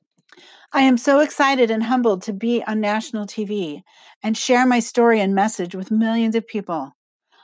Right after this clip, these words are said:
I love making the world a better place by showing and teaching people how to change their focus to get everything they want. As I share my message, I am invited to more and more events, stages, and appearances.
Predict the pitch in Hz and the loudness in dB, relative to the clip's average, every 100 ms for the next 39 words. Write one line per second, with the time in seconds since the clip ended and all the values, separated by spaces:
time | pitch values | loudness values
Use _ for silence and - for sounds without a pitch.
0 | _ - 269 302 320 285 269 262 233 214 | _ -2 2 4 4 2 2 2 2 2
1 | 220 208 208 254 269 220 196 185 185 190 | 0 2 2 0 -2 -4 -4 -4 -6 -6
2 | - 220 240 269 277 - 196 190 247 247 | -2 0 0 0 -2 -4 -8 -6 -6 -4
3 | 285 277 269 269 262 233 190 180 - 262 | -4 -4 -4 -2 0 0 -2 -6 -8 -4
4 | 277 320 - 349 349 220 196 170 175 - | -2 -2 -4 -6 0 0 0 -4 -8 -12
5 | _ _ _ _ _ _ _ - 233 233 | _ _ _ _ _ _ _ -2 0 2
6 | 233 262 - - 214 208 226 208 202 196 | 2 0 -4 -2 -2 0 -2 -2 -6 -6
7 | 190 175 151 131 117 - _ _ _ _ | -6 -8 -10 -12 -16 -20 _ _ _ _
8 | _ _ _ 208 202 208 226 254 294 277 | _ _ _ -6 0 2 0 0 -2 0
9 | 277 285 202 175 175 170 185 _ - 190 | 0 0 0 -4 -8 -12 -14 _ -4 -2
10 | 208 233 220 175 170 175 - 180 180 185 | 0 0 0 0 -2 -6 -8 -6 -4 -4
11 | 202 214 208 175 147 - 190 165 180 220 | -6 -6 -4 -4 -6 -8 -10 -6 -6 -6
12 | - - _ _ - - 208 190 175 190 | -10 -20 _ _ -18 -6 -2 -2 -2 -6
13 | 190 - 190 180 - 165 156 - 156 139 | -8 -6 -6 -6 -6 -4 -4 -8 -12 -12
14 | - | -16